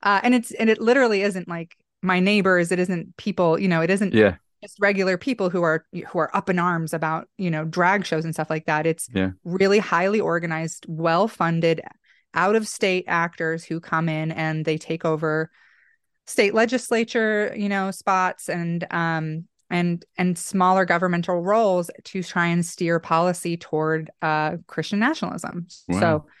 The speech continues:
Speaker 1: yeah, it's really ugly. It's really horrible. And, um, it's, it's been it's been terrible to watch as somewhere like, you know, I think a lot of,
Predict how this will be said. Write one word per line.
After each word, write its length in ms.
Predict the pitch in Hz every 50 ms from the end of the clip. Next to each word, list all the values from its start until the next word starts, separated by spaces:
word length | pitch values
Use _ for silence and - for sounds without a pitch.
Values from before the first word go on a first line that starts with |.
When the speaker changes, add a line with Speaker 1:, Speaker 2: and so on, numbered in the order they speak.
| _ _ _ -
Speaker 1:
yeah, 160 | 302 320 285
it's 160 | 254 - -
really 280 | 254 262 262 262 262 262
ugly. 340 | 247 240 226 214 196 175 160
It's 200 | 170 170 - -
really 160 | 196 190 196
horrible. 640 | 196 185 180 180 180 175 170 165 170 160 160 160 - -
And, 500 | - 165 160 160 160 160 160 160 - - - -
um, 440 | 170 165 160 156 156 156 156 156 151 _ _ _ _ _ _ _ _ _ _ _ _ _ _ -
it's, 200 | - 170 - -
it's 180 | - - 170 -
been 400 | - 190 180 175 175 180 - - _ _ _ _
it's 180 | - 202 190 -
been 180 | - 247 233 226
terrible 340 | - 277 311 330 320 320
to 100 | 302 -
watch 240 | 285 254 254 262 -
as 120 | 233 220 -
somewhere 300 | 233 214 208 214 214 202
like, 280 | 196 185 180 180 -
you 80 | 208 196
know, 60 | 190
I 80 | 180 190
think 180 | - 208 196
a 40 | 190
lot 260 | 175 170 170 170 175
of, 120 | 175 170